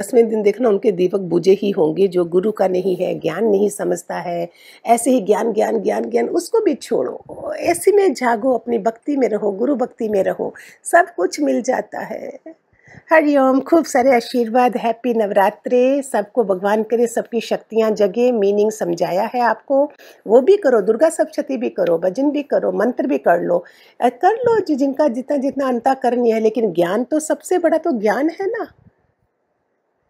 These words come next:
साठ हजार तपस्या करने के बाद विश्वामित्र को कोई ज्ञानी नहीं समझा गया, और वहाँ वशिष्ठ को आधे, आधे मिनट का सत्संग जो हमें अपनी धुलाई करता है, उसको महर्षि कहा गया, ब्रह्म ऋषि कहा गया।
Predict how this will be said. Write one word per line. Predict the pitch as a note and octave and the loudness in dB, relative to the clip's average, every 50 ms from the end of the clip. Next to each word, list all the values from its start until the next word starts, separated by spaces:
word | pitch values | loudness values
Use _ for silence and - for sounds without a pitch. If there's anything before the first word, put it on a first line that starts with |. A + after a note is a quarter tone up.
| _ _ _ | _ _ _
साठ | - - - E3+ F#3 A3+ - D4 | -10 -4 0 2 2 2 2 2
हजार | D#4+ - D4+ C#4+ D4 D4 | 0 2 2 2 0 0
तपस्या | - D#4 - - F#3 - - - D4 D#4+ | -2 -4 -4 -4 -6 -4 0 0 0 2
करने | D#4+ E4 C#4 C#4+ C#4+ D4 | 2 0 0 2 0 -2
के | D4 D4+ | -2 -2
बाद | C4 B3+ C#4 A#3 A#3 | -2 0 0 0 0
विश्वामित्र | A3+ A#3 A3+ - D4 C#4+ C#4 C4+ C4+ - D4+ | -2 -4 -2 -2 -2 0 0 -2 -4 -4 -6
को | C#4+ D4+ D#4+ | -4 -4 -4
कोई | - D4+ E4 E4 | -2 -2 -2 0
ज्ञानी | B3+ D4 D#4 C#4+ D4 D#4+ | 0 2 2 2 2 4
नहीं | D#4+ D4+ E4+ | 4 2 2
समझा | D4 - C4+ B3+ A#3+ G#3+ A#3+ G#3+ | 0 -2 -2 -2 0 0 0 0
गया, | F3+ F3 F3+ F#3+ G#3+ | 0 0 0 0 0
और | A#3+ C4 B3+ | 0 -2 -4
वहाँ | A#3 G3+ A#3 A#3 A#3 C#4 C#4 | -4 -4 -4 -4 -2 -2 -2
वशिष्ठ | B3 G3+ G#3+ A3+ - - D#4 E4 D#4 - - | 0 0 -2 -2 -2 -2 -2 -2 -2 -4 -6
को | D#4+ D#4 D#4+ D4+ | -4 -2 0 2
आधे, | C#4 B3 B3+ G#3 G#3 G#3+ - - - - - - - - | 4 4 4 2 2 0 -2 -4 -8 -20 -20 -20 -16 -6
आधे | - A3 B3+ A3+ B3 F4+ | -2 -2 0 2 2 2
मिनट | E4+ C#4+ D4+ C#4+ C4+ C#4+ | 4 4 4 2 0 0
का | - B3+ | -2 -2
सत्संग | B3+ - - A3 A3 - - C4 C4 A#3+ | -2 0 -2 -4 -2 -2 -2 -2 0 0
जो | A#3 C4+ | 0 -2
हमें | C4 C4+ C4 D4 D4+ | -2 -2 0 0 0
अपनी | C4 - - D4+ F#4+ | -2 0 2 2 2
धुलाई | F4 D#4+ C4+ A#3+ F#3+ F#3+ F#3+ | 2 2 0 0 0 -2 -2
करता | - - F#3+ F#3+ - - G#3+ | -2 -2 -4 -4 -4 -8 -8
है, | A3+ C4 | -6 -4
उसको | B3+ B3 A#3+ - - - D4 | -4 -4 -4 -4 -4 -4 -2
महर्षि | C4+ C4 B3 A#3 A#3 A#3+ A3 A3+ D4+ D4+ C4+ C4 - - - F4+ | -2 -2 -4 -6 -6 -8 -4 -2 -2 -2 -2 -2 -2 -2 -2 -2
कहा | - E4 - - - | -2 -4 -6 -6 -8
गया, | F3 - - - - - - _ _ _ _ _ _ _ _ _ _ _ _ _ _ _ _ - | -8 -8 -12 -14 -16 -18 -20 _ _ _ _ _ _ _ _ _ _ _ _ _ _ _ _ -2
ब्रह्म | D#3 A#3+ C4+ D#4 D#4 | 2 4 6 6 4
ऋषि | C#4 C#4+ C#4 - - F4+ | 4 2 0 0 0 -2
कहा | F4+ - A#3+ F#3+ G#3 F#3 | 0 0 -2 0 0 -2
गया। | - - - - - - - | -2 -4 -8 -12 -12 -14 -18